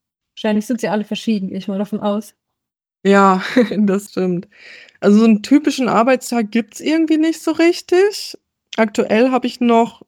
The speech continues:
Speaker 2: halt eine, so eine Halbtagsstelle und mache noch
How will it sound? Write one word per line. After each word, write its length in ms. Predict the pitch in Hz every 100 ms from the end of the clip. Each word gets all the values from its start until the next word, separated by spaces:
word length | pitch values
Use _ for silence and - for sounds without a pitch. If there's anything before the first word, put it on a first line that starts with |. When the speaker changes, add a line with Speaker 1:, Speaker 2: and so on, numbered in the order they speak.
| -
Speaker 2:
halt 180 | 214 214
eine, 180 | 214
so 80 | 202
eine 140 | 202 202
Halbtagsstelle 1000 | 226 - - 226 - - - 220 262 269
und 160 | 226
mache 240 | 214 214 214
noch 160 | 214